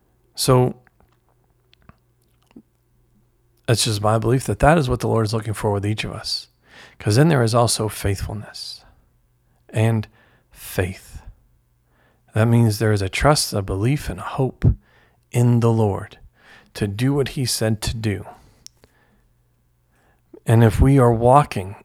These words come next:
in his Spirit, then we will also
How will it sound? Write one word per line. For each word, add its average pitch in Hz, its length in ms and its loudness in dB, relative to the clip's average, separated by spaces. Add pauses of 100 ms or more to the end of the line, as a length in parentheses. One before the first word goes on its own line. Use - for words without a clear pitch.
(160)
in 139 220 2
his 117 220 0
Spirit, - 640 -6 (1400)
then 123 260 4
we 127 120 4
will 120 460 0
also 127 560 -2